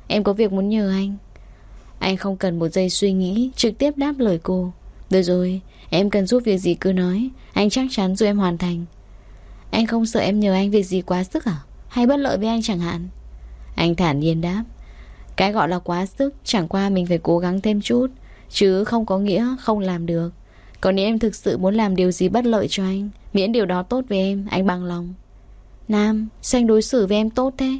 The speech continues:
"Ngốc à, em là bạn gái anh, anh không đối xử tốt với em thì đối xử tốt với ai? Mà em vẫn chưa nói cho anh biết, em cần anh giúp việc gì?" "À, anh biết hôm nay em tham dự đấu thầu phải không?" "Ừ, chẳng phải em thành công giành được dự án à?"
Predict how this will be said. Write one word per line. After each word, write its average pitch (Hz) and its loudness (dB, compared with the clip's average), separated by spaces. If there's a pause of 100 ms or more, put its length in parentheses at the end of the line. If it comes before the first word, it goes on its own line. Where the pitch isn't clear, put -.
(720)
"Ngốc 226 2
à, 214 -6 (180)
em 190 0
là 190 0
bạn 180 0
gái 175 -2
anh, 196 -4 (120)
anh 196 0
không 208 0
đối 185 4
xử 202 2
tốt 233 0
với 208 2
em 196 2
thì 185 2
đối 170 4
xử 196 2
tốt 220 0
với 208 0
ai? 190 -2 (440)
Mà 196 4
em 202 0
vẫn 220 0
chưa 233 0
nói 202 0
cho 233 -2
anh 220 0
biết, 240 0 (180)
em 208 0
cần 202 2
anh 208 2
giúp 254 2
việc 220 2
gì?" 180 -2 (840)
"À, 190 2 (360)
anh 226 2
biết 277 6
hôm 240 0
nay 220 0
em 220 -2
tham 220 -2
dự 208 2
đấu 185 2
thầu 214 0
phải 175 -2
không?" 214 -2 (540)
"Ừ, 190 4 (320)
chẳng 190 0
phải 185 2
em 196 0
thành 202 -2
công 214 0
giành 202 2
được 185 4
dự 175 0
án 175 2
à?" 208 -2